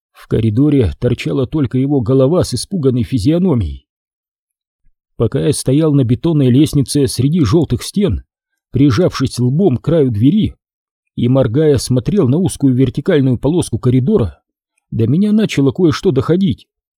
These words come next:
Там, в Канарси, когда эти парни подвалили ко мне,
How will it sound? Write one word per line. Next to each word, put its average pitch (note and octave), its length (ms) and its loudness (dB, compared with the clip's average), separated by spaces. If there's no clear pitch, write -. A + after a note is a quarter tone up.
Там, C3+ 380 0
в - 120 -6
Канарси, C#3+ 720 0
когда A#2+ 320 -2
эти - 140 0
парни C#3+ 360 0
подвалили C#3 520 0
ко B2 140 0
мне, F#2 340 -2